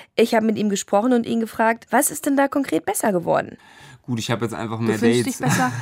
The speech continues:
Speaker 1: Du hast mehr Dates. Das ist ja schon mal, das ist ja schon mal nicht schlecht. Alles klar. Das ist das Einzige? Also du hast schon gesagt, du bist jetzt kein Extremsportler im Bett, darum geht's auch nicht. Ich will jetzt auch nicht von dir hören, welche fünfzigtausend Stellungen du da durchhechelst oder nicht.
Speaker 2: Ja,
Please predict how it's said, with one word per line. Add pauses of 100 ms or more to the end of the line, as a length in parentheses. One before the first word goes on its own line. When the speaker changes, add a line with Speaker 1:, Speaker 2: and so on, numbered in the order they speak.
(300)
Speaker 1:
Du
hast
mehr
Dates. (380)
Das
ist
ja
schon
mal,
das
ist
ja
schon
mal
nicht
schlecht.
Alles
klar. (600)
Das
ist
das
Einzige? (1500)
Also
du
hast
schon
gesagt,
du
bist
jetzt
kein
Extremsportler
im
Bett,
darum
geht's
auch
nicht.
Ich
will
jetzt
auch
nicht
von
dir (380)
hören,
welche
fünfzigtausend
Stellungen
du
da
durchhechelst
oder
nicht. (220)
Speaker 2:
Ja,